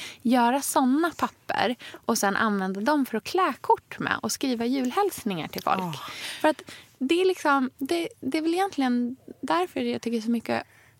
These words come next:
Speaker 1: om den här tiden. För att nu har du möjligheten att säga allt det där som man kanske inte säger så ofta till varandra.
Speaker 2: Nej.
Speaker 1: Men att så här, skicka iväg ett julkort till någon och säga att jag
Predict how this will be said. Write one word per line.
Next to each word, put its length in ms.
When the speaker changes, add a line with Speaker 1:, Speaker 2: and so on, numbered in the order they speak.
Speaker 1:
om 440
den 140
här 80
tiden. 440
För 80
att 200
nu 760
har 400
du 80
möjligheten 640
att 60
säga 340
allt 200
det 60
där 140
som 340
man 120
kanske 220
inte 140
säger 360
så 120
ofta 260
till 160
varandra. 720
Speaker 2:
Nej. 280
Speaker 1:
Men 240
att 180
så 60
här, 40
skicka 320
iväg 380
ett 120
julkort 480
till 140
någon 240
och 100
säga 340
att 360
jag 360